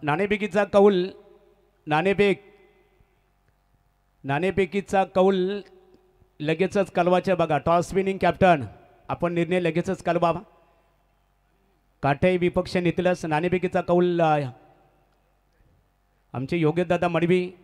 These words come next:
हिरामन पितले साहेब, स्वर्गीय रामचंद्र मडवी प्रतिष्ठानचे, अ, उपाध्यक्ष आहेत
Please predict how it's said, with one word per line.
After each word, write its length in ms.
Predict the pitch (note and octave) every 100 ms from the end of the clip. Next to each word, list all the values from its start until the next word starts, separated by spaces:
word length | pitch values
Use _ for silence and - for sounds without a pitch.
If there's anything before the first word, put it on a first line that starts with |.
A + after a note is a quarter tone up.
| - _ _ -
हिरामन 460 | C#3 D#3+ F3 F3 F3 E3 -
पितले 260 | D#3 F3
साहेब, 260 | - F3 F3 - _
स्वर्गीय 300 | - D3+ E3
रामचंद्र 420 | D#3+ D#3+ F3 F3
मडवी 280 | E3 D#3+ E3+
प्रतिष्ठानचे, 1040 | E3+ D#3+ D#3+ - E3 E3+ F3 F3 E3+ D#3+ - _ _ _ -
अ, 140 | C#3+ D3+
उपाध्यक्ष 540 | D#3 E3 F3+ F3+ -
आहेत 280 | F3 D#3+ F3